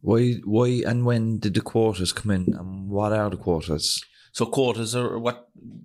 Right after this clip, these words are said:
Speaker 2: the European Union govern how much fish can be taken out of a stock at any one calendar year, so that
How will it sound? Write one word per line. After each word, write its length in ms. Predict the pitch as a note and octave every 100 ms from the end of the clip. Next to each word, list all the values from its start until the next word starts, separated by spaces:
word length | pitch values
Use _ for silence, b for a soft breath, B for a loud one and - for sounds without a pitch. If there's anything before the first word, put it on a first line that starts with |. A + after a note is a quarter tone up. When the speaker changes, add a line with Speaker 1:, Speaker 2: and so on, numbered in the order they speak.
| G#2+
Speaker 2:
the 120 | G#2+
European 500 | A#2 A#2 A#2 A#2 A#2+
Union 400 | A#2 G2+ F#2+ F#2+
govern 500 | A2 G2 F2+ F2+ F2 F#2+
how 80 | G2+
much 220 | G2+ -
fish 520 | - - G#2 - -
can 120 | F#2
be 140 | F2 G2
taken 380 | G#2+ G2 G2 G2
out 220 | F#2 F2+
of 100 | E2+
a 40 |
stock 380 | - G#2 - -
at 80 | F2+
any 200 | F#2 F#2
one 260 | G2 G2 F#2
calendar 480 | G2+ F#2 F2 F2
year, 320 | F2+ F#2 - -
so 240 | - F2+
that 240 | F#2 E2+